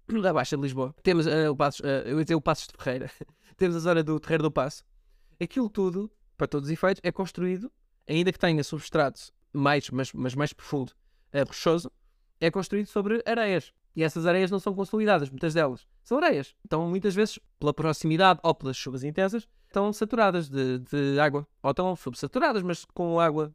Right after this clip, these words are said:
em, em elevada quantidade. O que acontece é quando tu tens ondas superficiais, quando tens ondas sísmicas, eh, a interagir com, com essas areias, dá um efeito muito interessante,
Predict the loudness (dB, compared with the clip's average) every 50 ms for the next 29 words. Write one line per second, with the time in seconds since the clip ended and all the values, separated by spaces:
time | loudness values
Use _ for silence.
0 | _ _ _ _ _ _ -4 -2 -2 0 0 0 0 0 -2 -2 0 0 0 0
1 | 0 -2 -4 -6 -6 -6 -8 -14 _ _ _ _ _ _ _ _ _ -4 -2 0
2 | 0 2 2 2 2 2 0 -2 -2 0 0 0 0 -2 -4 -2 -2 -2 0 -2
3 | -2 -2 -4 -6 -10 -10 -6 -6 -6 -4 -4 -4 -4 -6 -6 -10 -14 -18 _ _
4 | _ -2 -2 0 2 2 2 2 2 2 0 0 0 -2 -2 -2 -2 -4 -4 -6
5 | -8 -8 -8 -10 -10 -8 -10 -10 -12 -14 _ _ _ _ _ -8 -4 -2 -2 0
6 | 0 0 0 0 0 -2 -4 -4 -4 -4 -4 -4 -6 -6 -8 -8 -8 -6 -4 0
7 | 2 2 2 2 0 -2 -2 0 0 2 0 0 2 0 0 0 0 -2 0 -2
8 | -2 -4 -4 -6 0 2 2 2 0 -2